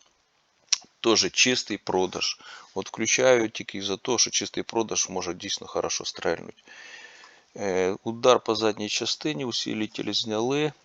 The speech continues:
кришка багажника пожована, е, фонарів нема. Як завжди. Чи вони їх там знімають, потім на eBay продають, я не знаю. Часто стикаюсь з тим, що їх просто,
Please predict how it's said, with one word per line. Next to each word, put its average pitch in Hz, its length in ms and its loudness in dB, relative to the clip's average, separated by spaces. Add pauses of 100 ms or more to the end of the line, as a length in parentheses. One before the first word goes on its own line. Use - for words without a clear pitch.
(320)
кришка 110 400 0
багажника 104 760 2
пожована, 143 880 2 (1000)
е, 104 500 0
фонарів 113 1400 0 (580)
нема. 107 720 0 (960)
Як 117 280 2
завжди. 107 540 0 (260)
Чи - 200 2
вони 131 200 2
їх 131 140 2
там 113 220 2
знімають, 110 460 2
потім 107 340 -2
на 107 60 -2
eBay 104 340 4
продають, 95 500 -2
я 110 100 4
не 120 120 -2
знаю. 110 280 2
Часто - 480 4
стикаюсь - 460 -2
з - 60 -2
тим, 131 200 -2
що - 140 6
їх 107 140 -2
просто, 110 520 0